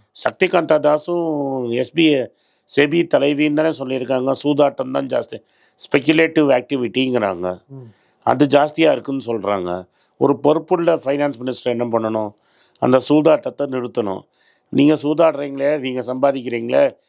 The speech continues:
Speaker 1: எனக்கும் கொஞ்சம் கொடுன்னு டாக்ஸை ஏத்தினா என்ன அர்த்தம்?
Speaker 2: எப்படியாவது பணம் வந்தா போதுன்றது தான். இன்னொன்னு முக்கியமானது, தங்கத்தினுடைய விலை குறையும்னு இன்னைக்கு ஒரு நகைக்கடைக்காரர் கூட பேட்டி எல்லாம்
Speaker 1: குறைஞ்சிடுச்சு.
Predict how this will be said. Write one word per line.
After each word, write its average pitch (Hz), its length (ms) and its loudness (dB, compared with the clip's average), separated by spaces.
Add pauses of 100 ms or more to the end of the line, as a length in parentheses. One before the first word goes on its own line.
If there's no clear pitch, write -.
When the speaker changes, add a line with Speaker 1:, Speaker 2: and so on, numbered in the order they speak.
(180)
Speaker 1:
எனக்கும் 156 420 0
கொஞ்சம் 131 380 -4
கொடுன்னு 143 240 -6
டாக்ஸை 139 300 0
ஏத்தினா 127 340 -2
என்ன 117 180 -8
அர்த்தம்? 104 380 -12 (1400)
Speaker 2:
எப்படியாவது 165 420 4
பணம் 139 240 0
வந்தா 127 180 2
போதுன்றது 104 400 -4
தான். 104 160 -16 (720)
இன்னொன்னு 240 280 4
முக்கியமானது, 175 580 2
தங்கத்தினுடைய 156 680 -2
விலை 123 300 -4
குறையும்னு 123 380 -2
இன்னைக்கு 120 300 -4
ஒரு 107 120 -2
நகைக்கடைக்காரர் 117 560 0
கூட 107 220 -6
பேட்டி 110 240 0
எல்லாம் 110 240 0
Speaker 1:
குறைஞ்சிடுச்சு. 139 640 2